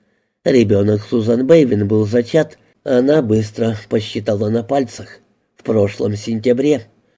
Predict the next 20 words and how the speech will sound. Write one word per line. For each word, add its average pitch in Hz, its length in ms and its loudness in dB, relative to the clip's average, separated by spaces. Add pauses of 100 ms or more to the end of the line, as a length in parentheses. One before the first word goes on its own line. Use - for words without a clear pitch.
(160)
А 117 160 0
Питер 120 400 0
Пекер, 127 460 2
судя 113 360 0
по 110 140 0
рассказам, 107 560 -2
пренебрегал 107 800 2
женой 113 360 0
уже 120 320 0
во 117 120 4
время 110 400 0
медового 110 640 0
месяца. 131 600 -6 (580)
Во 107 240 2
всяком 120 440 0
случае, 117 500 0
бедняжка 110 800 -2
выглядела 107 680 -2
очень 117 400 -6
несчастной, 120 680 -2